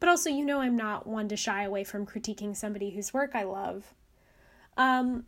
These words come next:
I don't know, I just, this movie pulled at my heartstrings so many times. Like, it was up and down. It was so sweet and then sometimes so bitter and tragic. But the thing that I appreciated most about this movie was i-, its humanity, its centeredness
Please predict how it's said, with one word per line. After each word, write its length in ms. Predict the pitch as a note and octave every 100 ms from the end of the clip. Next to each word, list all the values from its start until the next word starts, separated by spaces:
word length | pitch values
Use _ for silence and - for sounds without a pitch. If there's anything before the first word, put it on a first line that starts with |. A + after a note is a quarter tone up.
| _ -
I 140 | A4+ A4+
don't 80 |
know, 260 | C4 A3+ A3+
I 120 | D4
just, 400 | D4+ D#4+ - - -
this 160 | - F#4+
movie 200 | A4 G4+
pulled 260 | - C4+ B3
at 80 |
my 100 | A3+
heartstrings 720 | G#3+ G#3+ G#3+ - A#3 G#3+ G#3 G#3+
so 140 | B3+
many 240 | B3+ A3+ G#3+
times. 440 | G3+ G3+ G3+ G#3
Like, 140 | A#3+
it 60 | D4
was 120 | D4
up 220 | C4+ B3+
and 180 | B3 A#3
down. 360 | A3 G#3+ G3+ G#3+
It 100 | A3+
was 160 | A#3+
so 540 | - C4 B3+ B3+ A#3+ - - - - - -
sweet 560 | - - A#3 B3 A#3 - -
and 180 | A#3+
then 120 | A#3 A3+
sometimes 440 | A#3+ A#3 B3 A#3+
so 160 | A#3 G#3+
bitter 360 | G#3+ G#3+ G#3+
and 240 | G3+ G#3+ G#3
tragic. 680 | - G#3 G#3 G#3 G3+ - - - - - - - _ _ _ _ _ _
But 160 | A3+ D4+
the 120 | D#4
thing 180 | F4+ G4+
that 100 | G#4+
I 100 | G4
appreciated 600 | D#4 - C#4 C4 C4+ A#3+
most 340 | A3 A3 A3
about 200 | A3+ A3
this 160 | A3 G#3+
movie 560 | G#3+ A3 G#3+ G#3+ G#3+ G3
was 540 | G#3 A#3 A3 A3 - -
i-, 120 | G4 -
its 220 | B3+ B3+
humanity, 920 | - A#3+ G#3+ G#3+ B3 A#3+ A3+ G#3+ G3+
its 160 | A3+ A3
centeredness 760 | - A#3 A#3 G#3+ A3+ A3 G#3+